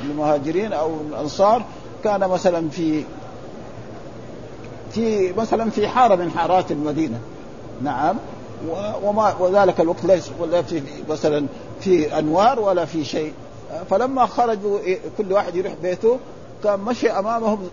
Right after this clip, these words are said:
مثل الضوء، هذا في البخاري موجود. مثل الضوء يضيء لهم. فلما جاءوا إلى جهة، هذا جهة بيته من هنا، وهذا جهة بيته من هناك، انقسم الضوء اثنين،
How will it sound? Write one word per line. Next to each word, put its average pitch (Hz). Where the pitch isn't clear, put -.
مثل 220
الضوء، 170
هذا 180
في 208
البخاري 220
موجود. 127
مثل 208
الضوء 208
يضيء 202
لهم. 135
فلما 226
جاءوا 226
إلى 196
جهة، 180
هذا 226
جهة 226
بيته 233
من 202
هنا، 160
وهذا 202
جهة 226
بيته 220
من 202
هناك، 165
انقسم 233
الضوء 214
اثنين، 190